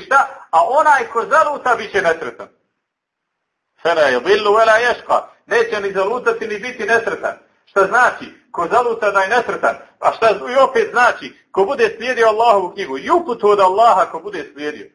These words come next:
neće ni zalutati, niti biti nesretan. Eto, to je recept. To je uputa. I ovaj recept je važeći za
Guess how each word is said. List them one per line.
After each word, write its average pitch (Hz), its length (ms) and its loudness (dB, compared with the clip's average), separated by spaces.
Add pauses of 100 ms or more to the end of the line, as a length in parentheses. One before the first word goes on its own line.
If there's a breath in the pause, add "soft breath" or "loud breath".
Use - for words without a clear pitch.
(220)
neće 190 380 -2
ni 151 120 -10
zalutati, 147 500 -6
niti 123 220 -14
biti 127 260 -10
nesretan. 95 420 -16 (3000)
Eto, 120 220 -10
to 226 200 0
je 156 100 -2
recept. - 420 -10 (640)
To 196 160 2
je 185 80 4
uputa. 107 400 -6 (840)
I 123 140 -4
ovaj 208 280 4
recept 220 480 -4 (140)
je 131 140 0
važeći 190 560 0
za 165 100 -6